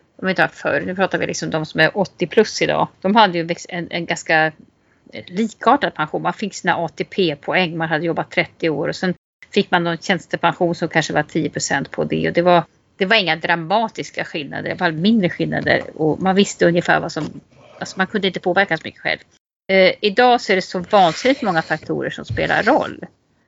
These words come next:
Det är när du börjar, när du slutar, alla år räknas, du ska ha rätt tjänstepension, tjänstepensionerna skiljer sig åt, du ska ha avkastning på kapitalet.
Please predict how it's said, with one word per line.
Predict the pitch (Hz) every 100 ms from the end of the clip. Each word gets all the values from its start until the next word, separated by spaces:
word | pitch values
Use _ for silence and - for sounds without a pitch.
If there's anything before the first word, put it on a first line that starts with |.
| _
Det | -
är | 208
när | 196 247 254
du | 254
börjar, | 233 226 214 190 190
när | 185 190
du | 180
slutar, | 185 196 196 190 185
alla | 180 190 196 185 180
år | 180 180
räknas, | 185 196 180 - 180
du | - 190
ska | - 190
ha | 185 180
rätt | 185 185 -
tjänstepension, | - 196 190 - - 175 - 185 185
tjänstepensionerna | - 196 - - 180 185 185 180 180
skiljer | - 185 180 175
sig | 175 175
åt, | 190 185 -
du | 175
ska | -
ha | 180 170 185
avkastning | 208 208 - 190 - 180
på | -
kapitalet. | 175 165 - 175 - 196 202 180 180 175